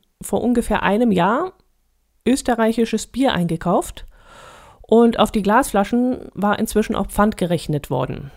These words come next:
sodass wir diesen, dieses Pfand, also die Glasflaschen und die Kiste, wieder loswerden wollten. Das klappte dann auch einwandfrei. Wir holten uns die sieben Euro wieder zurück. Und weil der Sparmarkt sehr auf No Waste achtet,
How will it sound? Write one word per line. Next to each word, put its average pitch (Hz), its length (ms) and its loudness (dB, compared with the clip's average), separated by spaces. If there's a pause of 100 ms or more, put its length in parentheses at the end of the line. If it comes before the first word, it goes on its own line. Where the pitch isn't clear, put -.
(160)
sodass 175 460 0
wir 208 360 2
diesen, 247 720 -2 (160)
dieses 233 320 0
Pfand, 202 240 0
also 190 120 -4
die 156 120 -4
Glasflaschen 220 460 0
und 180 100 0
die 180 60 -8
Kiste, 202 360 -2 (320)
wieder 180 300 2
loswerden 170 480 0
wollten. 139 420 -4 (640)
Das 185 180 2
klappte 170 320 0
dann 180 160 0
auch - 200 -2
einwandfrei. 160 600 0 (500)
Wir 208 300 2
holten 202 260 6
uns 185 200 0
die 185 80 -4
sieben 190 240 -2
Euro 180 300 2
wieder 160 200 -2
zurück. - 400 -2 (600)
Und 196 160 2
weil 196 120 6
der 202 100 6
Sparmarkt 214 600 4
sehr 202 400 2
auf 196 300 2
No 190 300 4
Waste 202 400 0
achtet, - 500 0